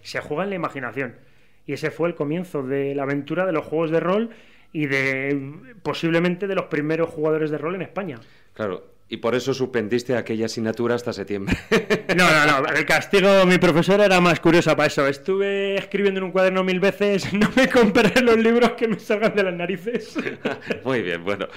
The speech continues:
Speaker 2: algo práctico. Oye, y hablando de, de juegos de rol, eh, ya dijimos, eh, un día que hablaríamos de cómo es el proceso, de cómo es un juego de rol realmente, quitando, dejando a un lado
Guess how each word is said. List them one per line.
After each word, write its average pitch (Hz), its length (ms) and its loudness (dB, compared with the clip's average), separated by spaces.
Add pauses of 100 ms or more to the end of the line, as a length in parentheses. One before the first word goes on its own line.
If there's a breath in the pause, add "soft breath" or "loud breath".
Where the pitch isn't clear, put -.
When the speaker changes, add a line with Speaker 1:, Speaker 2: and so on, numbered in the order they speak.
(220 loud breath)
Speaker 2:
algo 127 240 2
práctico. - 460 -6 (260 loud breath)
Oye, 139 220 2
y 110 80 0
hablando 147 380 0
de, 127 260 4
de 110 120 -2
juegos 98 380 -2
de 95 140 -6
rol, 85 220 -6 (460 loud breath)
eh, 104 800 0
ya 131 80 2
dijimos, 110 840 -4
eh, 82 260 -12
un 101 140 -10
día 113 400 -2
que 95 160 -4
hablaríamos 95 800 -6
de 80 160 -12
cómo 110 240 -2
es - 80 -10
el 80 100 -10
proceso, 92 800 -6
de 80 160 -10
cómo 123 380 -6
es 95 120 -8
un 90 100 -12
juego 87 280 -8 (240)
de 80 180 -10
rol 92 300 -6
realmente, 95 720 -6 (400 loud breath)
quitando, 110 600 -4
dejando 110 440 -6
a 87 60 0
un 85 120 -6
lado 95 360 -6